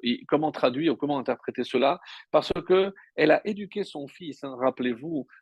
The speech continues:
comment elle s'est montrée très dure à l'égard de Hagar et aussi de, de Ishmaël, lorsqu'elle pensait que ça pouvait être une mauvaise influence pour son fils, elle n'a pas hésité pour le préserver. Et si,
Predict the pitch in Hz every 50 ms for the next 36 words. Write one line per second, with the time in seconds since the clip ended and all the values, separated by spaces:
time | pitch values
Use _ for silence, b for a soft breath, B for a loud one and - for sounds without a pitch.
0 | _ _ - 135 139 143 143 135 120 - - 123 120 123 147 165 156 - - 151
1 | 143 - - - 185 160 151 165 175 151 123 123 120 123 120 127 147 147 139 127
2 | 110 104 113 117 110 - 139 131 127 127 147 151 139 127 - b b b b b
3 | _ _ - 185 185 190 180 - - 143 131 127 - - 151 156 151 123 113 110
4 | 104 104 101 110 101 101 - - 123 123 - - 170 175 175 175 B B B B
5 | B _ - 113 131 147 - - 160 143 120 - 139 127 - 170 175 - - 123
6 | - 123 110 - 135 139 131 147 151 - - 156 147 - - 113 117 120 123 143
7 | 156 156 156 143 143 139 123 - - 147 147 147 151 131 - - 92 b b b
8 | b _ - 120 113 - 139 123 - - 202 - - 131 123 117 - 175 165 160
9 | 160 151 131 135 135 - 175 - - 131 117 107 - - - 160 147 151 147 135
10 | 131 135 147 165 185 B B B B B B B - 151 151 - - - 277 277
11 | 269 247 -